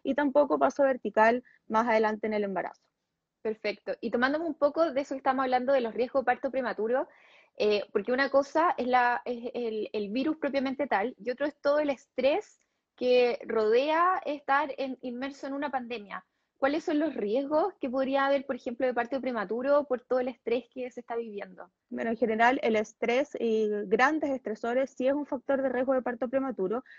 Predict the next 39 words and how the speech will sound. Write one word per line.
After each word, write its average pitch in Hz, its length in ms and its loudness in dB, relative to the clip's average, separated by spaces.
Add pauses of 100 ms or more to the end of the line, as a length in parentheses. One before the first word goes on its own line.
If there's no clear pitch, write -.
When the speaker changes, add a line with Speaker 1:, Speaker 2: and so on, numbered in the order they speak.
Speaker 1:
Ahora 254 180 6
lo 294 60 6
estamos 269 280 0
viviendo 247 240 0
a 254 40 0
nivel 247 220 0
poblacional. 226 640 0
La 214 180 2
verdad 214 200 4
es - 60 -4
que 262 200 2
Speaker 2:
Mm. 226 60 -2
Speaker 1:
no 233 120 0
podemos 240 380 0
sacar 247 240 0
conclusiones 247 480 -2
aún 240 240 0
porque 240 260 0
ha 233 160 0
pasado 226 340 -2
muy 247 140 -6
poco 240 260 -10
tiempo. 202 480 -8 (400)
Eh, 226 280 2
probablemente 240 800 2
una 226 280 -4
vez 226 120 -2
que 247 100 -2
pasen 226 300 -2
meses 233 320 -2
y 220 80 0
que 226 60 -2
esto 226 180 -6
ya 226 180 0
avance, 226 360 -2
podríamos 226 440 -4
ver 226 220 -2
hacia 226 280 -6
atrás 226 300 0